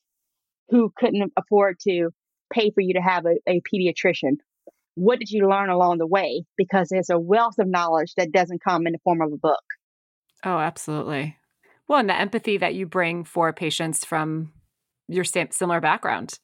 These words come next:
Speaker 1: Oh, completely.
Speaker 2: You've been there.
Speaker 1: And
Speaker 2: You
Speaker 1: that's
Speaker 2: know the questions to ask. You don't judge.
Speaker 1: Right.
Speaker 2: There's no, there's no class divide.
Speaker 1: None. I mean,
Speaker 2: Yeah.
Speaker 1: and, and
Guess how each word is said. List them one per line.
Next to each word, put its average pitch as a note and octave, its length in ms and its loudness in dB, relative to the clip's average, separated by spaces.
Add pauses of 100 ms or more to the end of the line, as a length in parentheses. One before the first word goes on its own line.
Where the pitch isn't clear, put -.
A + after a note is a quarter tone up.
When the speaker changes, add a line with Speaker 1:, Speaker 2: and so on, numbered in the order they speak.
(240)
Speaker 1:
Oh, G#3+ 240 2 (180)
completely. F#4 220 2
Speaker 2:
You've A#4 100 4
been B3+ 180 4
there. A#3 100 4
Speaker 1:
And A#3+ 60 6
Speaker 2:
You C4 60 4
Speaker 1:
that's C#4+ 100 0
Speaker 2:
know G#3 120 4
the A3 80 0
questions F#3+ 500 0
to C#3 80 -2
ask. E3 400 0
You A3 100 0
don't F#3+ 260 2
judge. F3 320 4
Speaker 1:
Right. F3 140 -2
Speaker 2:
There's F3+ 240 -2
no, F3 300 0 (360)
there's A#3 200 4
no A#3+ 140 6
class B3 340 2
divide. D#3 540 0 (640)
Speaker 1:
None. F#4 500 0 (180)
I D4+ 80 2
mean, D4+ 220 4
Speaker 2:
Yeah. F3+ 160 2
Speaker 1:
and, C4+ 180 0
and C#4 220 0